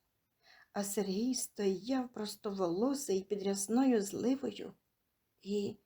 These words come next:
не відчував її. Його щоками текли сльози і змивались дощем. Сергій не хотів, щоб хтось цієї миті його бачив. У день їхнього кохання,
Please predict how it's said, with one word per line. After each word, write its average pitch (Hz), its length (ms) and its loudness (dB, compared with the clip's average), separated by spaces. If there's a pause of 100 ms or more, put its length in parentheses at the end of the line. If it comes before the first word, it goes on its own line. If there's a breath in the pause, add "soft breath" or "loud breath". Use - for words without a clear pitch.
(300)
не - 180 -2
відчував - 760 -6
її. - 560 -10 (1120 loud breath)
Його 285 240 8
щоками 285 640 6
текли 254 420 4
сльози 247 840 4 (280)
і 180 100 -4
змивались 262 680 -4
дощем. - 600 -6 (1120)
Сергій 262 540 6
не 247 140 8
хотів, 294 840 0 (300 soft breath)
щоб - 280 -2
хтось - 460 0
цієї 220 560 4
миті 226 360 2
його 196 300 2
бачив. - 520 -4 (300)
У 202 80 -8
день 262 240 4
їхнього 226 500 -2
кохання, 233 720 0